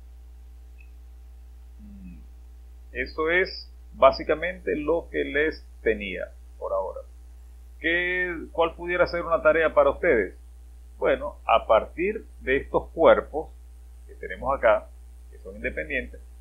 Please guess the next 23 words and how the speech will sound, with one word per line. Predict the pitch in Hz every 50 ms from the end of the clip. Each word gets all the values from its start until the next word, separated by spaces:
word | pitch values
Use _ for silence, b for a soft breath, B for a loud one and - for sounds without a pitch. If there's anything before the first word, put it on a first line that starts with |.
| - - -
colóquenlos | - 190 202 196 180 147 - 113 98 87 - - - - - - - - - - - - - - -
de | - 110 120
alguna | 117 117 127 156 165
manera | 170 165 170 151 135 120 117 120 151 - - - - - - - - - - - - - - - - - - -
y | 165 175 180 180 175 175 175 175 175 175 170 190 - - - - - - - - - - - -
de | 127 131 139 139 139 135 139 135 135 - - - - - -
tal | 156 156 165 170 - - - -
forma | 180 180 170 160 156 151 151 156 151 151 151 147 147
que, | - - 170 175
por | 165 - - 131 127 123
ejemplo, | 120 147 147 127 113 107 - 135 156 196 190 - - - - - - - - - -
como | - 117 110 110 110
comentábamos | - 98 104 107 101 92 110 117 131 143 147 147
al | 147 143
principio, | - 165 160 - 156 135 117 - 139 147 - - - - - - - - - - - - - -
esto | 127 - - - - - 156 - -
que | - 131
está | - - 156
acá, | 143 - 143 135 131 -
que | 127 110
hemos | 104 107 117 120
llamado | 120 117 113 120 123 135 135
fusión, | - 151 147 - 143 131 127 131 -